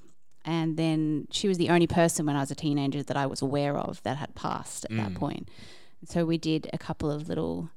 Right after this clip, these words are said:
Speaker 1: stupid teenage seance things. And we must have done it three or four times at different times. And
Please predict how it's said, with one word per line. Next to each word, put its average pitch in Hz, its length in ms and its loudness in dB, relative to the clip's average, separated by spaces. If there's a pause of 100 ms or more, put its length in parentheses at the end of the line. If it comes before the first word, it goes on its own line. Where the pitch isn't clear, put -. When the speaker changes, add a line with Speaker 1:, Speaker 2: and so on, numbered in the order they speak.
(380)
Speaker 1:
stupid 170 720 2
teenage 165 800 2
seance - 800 4 (120)
things. 190 720 2 (760)
And 220 100 6
we 226 100 10
must 262 220 6
have 294 100 4
done 233 140 4
it - 80 -2
three 254 340 4
or 277 80 8
four 214 240 6
times 175 500 4
at - 180 -4
different 180 360 0
times. 170 400 4
And 165 120 0